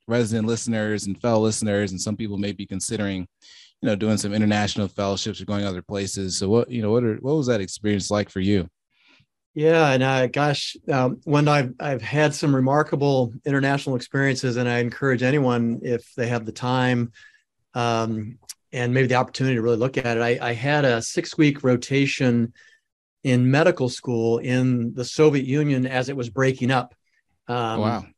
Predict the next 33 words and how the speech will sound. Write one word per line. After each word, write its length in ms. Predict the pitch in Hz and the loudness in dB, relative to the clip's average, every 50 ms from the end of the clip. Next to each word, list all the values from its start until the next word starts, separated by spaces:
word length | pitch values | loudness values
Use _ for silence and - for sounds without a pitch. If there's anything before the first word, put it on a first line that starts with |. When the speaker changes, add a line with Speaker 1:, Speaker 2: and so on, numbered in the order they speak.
| _ _ _ _ | _ _ _ _
Speaker 2:
it 60 | - 127 | -2 -2
was 120 | 127 127 | -2 2
just 240 | 151 143 143 - - | 0 0 0 -2 -4
kind 200 | - 139 135 131 | -2 0 2 2
of, 180 | 123 120 113 | 2 2 2
that 200 | 117 120 123 - | 2 -2 -4 -6
process 520 | _ - 139 135 131 - - 135 123 123 - | _ -2 0 0 0 0 0 -2 -2 -2 0
had 180 | 127 123 120 | -2 -2 -2
been 120 | 110 113 110 | -2 -4 -4
happening 420 | 113 127 135 135 - 127 123 117 | -2 -2 -2 -2 0 -2 -2 -2
for 160 | 110 - 123 | -2 -2 -2
a 40 | 117 | 0
while, 360 | 113 120 120 117 117 117 113 | 0 0 0 0 0 0 0
and 320 | 120 117 117 117 113 113 - - - - _ _ _ _ - | 0 0 -2 -2 -4 -6 -8 -18 -20 -20 _ _ _ _ -8
Armand 380 | - 127 131 143 143 135 120 104 | -4 -2 2 2 2 2 2 0
Hammer, 440 | 95 131 139 147 151 156 135 123 117 | -2 -2 0 0 0 2 2 2 0
who 140 | 120 123 | 0 0
was 220 | 120 123 117 104 - | -2 -2 -2 -4 -6
the 80 | 117 | -12
C 300 | 110 - - 147 135 120 | -10 -6 -4 -2 0 0
E 40 | 123 | 2
O 140 | 127 127 127 | 4 6 6
of 160 | 120 107 - - _ _ - | 4 4 0 -10 _ _ -4
our, 240 | 135 127 123 117 113 | -2 0 0 0 0
uh, 100 | 113 - - _ - - - - | -2 -4 -8 _ -20 -12 -4 -2
Occidental 400 | 131 131 - - 147 131 127 123 | -2 0 2 2 4 4 4 2
Petroleum, 560 | - - - - 139 139 156 151 135 120 117 | 0 -4 -2 0 2 4 4 4 4 2 2
had 160 | 120 113 107 | 0 -2 -2
gotten 300 | 123 123 135 160 156 127 | -2 -2 -2 -2 -2 -4
some 180 | 127 - 131 123 | -4 -2 -2 0
of 60 | 120 | 0
the 100 | 117 113 | 0 0
original 560 | 110 120 143 143 147 143 131 127 117 120 | 0 0 0 0 2 2 4 4 2 2